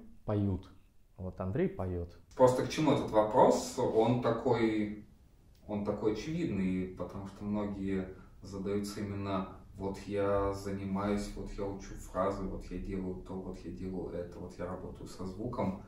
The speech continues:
Speaker 2: А почему не получается?»
Speaker 1: Вот.
Speaker 2: И мне кажется, это ответ. А скажи, как сейчас занимаешься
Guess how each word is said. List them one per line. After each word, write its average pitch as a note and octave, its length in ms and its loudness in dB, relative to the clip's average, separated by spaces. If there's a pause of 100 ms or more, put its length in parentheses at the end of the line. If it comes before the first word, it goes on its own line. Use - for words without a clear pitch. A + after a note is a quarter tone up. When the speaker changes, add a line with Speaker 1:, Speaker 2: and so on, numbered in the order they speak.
(220)
Speaker 2:
А - 120 6
почему G#2+ 440 2
не G2 100 4
получается?» F2 720 -6 (220)
Speaker 1:
Вот. G2+ 420 6 (1400)
Speaker 2:
И G#2 300 0
мне G2+ 120 2
кажется, G2 380 -2
это - 420 -2
ответ. - 360 -6 (220)
А G#2+ 100 2
скажи, A#2 800 6
как - 200 4
сейчас G#2 380 -2
занимаешься F#2+ 480 -2